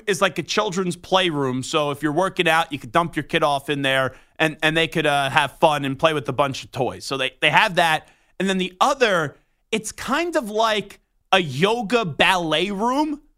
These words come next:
So I will go into the yoga and ballet room because they have a bunch of mats and it's, it's, like, isolated and no one's really ever in there. And I will then stretch after. I should probably do it before my workout,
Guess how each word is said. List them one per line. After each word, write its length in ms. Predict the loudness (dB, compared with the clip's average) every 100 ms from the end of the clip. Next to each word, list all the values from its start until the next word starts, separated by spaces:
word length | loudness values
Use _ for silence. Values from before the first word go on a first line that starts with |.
| _
So 200 | -2 4
I 180 | 4 4
will 180 | 2 -2
go 280 | 0 0 0
into 260 | -4 -4
the 100 | -4
yoga 580 | -2 0 0 0 -2 0
and 200 | -2 0
ballet 460 | 2 2 2 0 0
room 500 | -2 -2 -2 -6 -12 _ _ _ -2
because 200 | 0 2
they 60 |
have 120 | 2 4
a 40 |
bunch 300 | 4 2 0
of 80 | 0
mats 560 | 4 6 4 2 -2
and 140 | -4 -2
it's, 340 | -6 -10 -16 -6
it's, 280 | -4 -4 0
like, 280 | 0 0 0
isolated 920 | 0 2 -2 0 0 2 2 0 -4 -8 -2
and 120 | 2
no 100 | 2 2
one's 180 | 0
really 240 | -2 0 -2
ever 260 | 0 0
in 160 | 0 0
there. 380 | 0 -2 -4 -8 _ _ 2
And 380 | 2 2 -2 -2 4
I 200 | 4 4
will 160 | 0
then 220 | 0 0 -2
stretch 680 | -4 0 0 0 -6 -12 _ _ _ 4
after. 380 | 4 4 -6 -14 _ _ 0
I 80 | 0
should 240 | 0 4
probably 240 | 4 4 0
do 140 | -2
it 80 | -2
before 380 | -6 -2 0 2
my 160 | 0
workout, 520 | -2 -8 -8 -12 -12